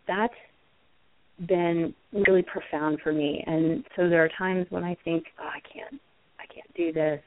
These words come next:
or, you know, I'm, I'm putting together a group coaching prog-,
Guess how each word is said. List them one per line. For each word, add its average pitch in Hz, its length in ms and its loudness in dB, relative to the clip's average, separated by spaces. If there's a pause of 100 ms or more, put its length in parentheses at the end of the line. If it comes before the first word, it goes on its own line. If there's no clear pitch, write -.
or, 151 140 -8 (320)
you - 120 -6
know, - 40 0
I'm, 160 220 0
I'm 156 120 -2
putting 170 320 -2
together 160 580 2
a 165 80 -2
group 165 220 -2 (100)
coaching 180 300 -2
prog-, 156 320 0